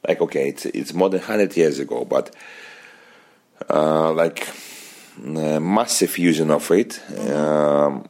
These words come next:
Speaker 1: only seventy years ago. Sixty-five, seventy years
Speaker 2: Right.
Speaker 1: ago.
Speaker 2: Yes.
Speaker 1: Yeah.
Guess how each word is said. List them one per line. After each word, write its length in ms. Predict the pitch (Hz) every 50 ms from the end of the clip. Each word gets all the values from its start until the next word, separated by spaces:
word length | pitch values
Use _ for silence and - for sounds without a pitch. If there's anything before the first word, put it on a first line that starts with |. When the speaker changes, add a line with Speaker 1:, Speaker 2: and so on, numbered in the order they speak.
| _ -
Speaker 1:
only 240 | - 101 104 104 98
seventy 400 | 92 - - 98 92 85 78 76
years 220 | 69 67 67 62
ago. 220 | - - - - - - _ _ _ _ - _ _ _ _ -
Sixty-five, 600 | - - - 120 - - - - - 110 107 113
seventy 300 | - - 131 120 104 - -
years 160 | - - 196
Speaker 2:
Right. 220 | 196 196 190 185 180
Speaker 1:
ago. 120 | - - - - - -
Speaker 2:
Yes. 460 | - 202 185 - 180 - 202 - - - -
Speaker 1:
Yeah. 220 | 196 196 190 190